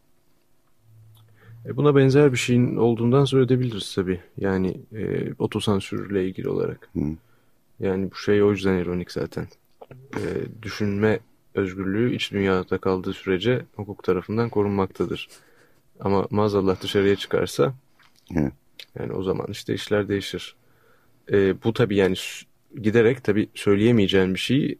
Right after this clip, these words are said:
Speaker 1: e, düşünmekten kaçınma, kaçınır hale de, e, gelebilirsin. Yani böyle de bir
Speaker 2: Hı.
Speaker 1: yanı var bu işin. İstiyorsanız bir ara verelim. Ondan sonra bu bizim ifade özgürlüğüyle ilgili son işte program sırasında başımıza gelen hatırlarsanız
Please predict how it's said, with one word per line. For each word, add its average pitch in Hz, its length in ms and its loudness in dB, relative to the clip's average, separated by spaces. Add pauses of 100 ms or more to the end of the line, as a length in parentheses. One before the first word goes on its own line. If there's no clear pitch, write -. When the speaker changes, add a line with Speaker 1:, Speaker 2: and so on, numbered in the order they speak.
(220)
Speaker 1:
e, - 220 -4
düşünmekten 110 540 0
kaçınma, 110 440 0 (240)
kaçınır 110 360 -2
hale 98 280 4
de, 92 200 -2 (100)
e, - 80 -4 (520)
gelebilirsin. - 640 -4
Yani 50 280 -4
böyle - 260 -4
de - 100 -4
bir - 140 -4
Speaker 2:
Hı. 73 100 -4 (320)
Speaker 1:
yanı 92 200 2
var 110 240 6
bu - 80 -2
işin. - 220 -10 (1160)
İstiyorsanız 107 460 2
bir 107 100 6
ara 107 180 4
verelim. 104 300 2
Ondan 110 240 2
sonra 113 380 2
bu 110 200 -4 (300)
bizim 104 580 0 (540)
ifade 113 320 4
özgürlüğüyle 107 500 0
ilgili 120 160 -2
son 110 260 -2
işte - 280 -8
program 107 420 0
sırasında 95 400 -4
başımıza 95 360 -6
gelen 92 180 -4
hatırlarsanız 98 680 -8